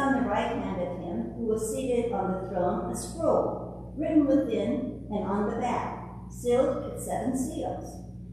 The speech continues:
And I saw a mighty angel proclaiming with a loud voice, "Who is worthy to open the scroll and break its seals?" And no one in heaven or on earth or under the earth was able to open the scroll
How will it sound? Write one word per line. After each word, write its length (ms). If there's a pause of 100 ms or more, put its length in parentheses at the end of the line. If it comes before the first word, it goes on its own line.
(140)
And 160
I 80
saw 280
a 20
mighty 380 (160)
angel 400
proclaiming 680 (320)
with 140
a 100
loud 480
voice, 380 (480)
"Who 180
is 220
worthy 400
to 120
open 340
the 100
scroll 480
and 180
break 260
its 140
seals?" 680 (560)
And 140
no 160
one 180
in 220
heaven 400
or 120
on 180
earth 400
or 160
under 280
the 140
earth 280
was 160
able 300
to 160
open 300
the 80
scroll 880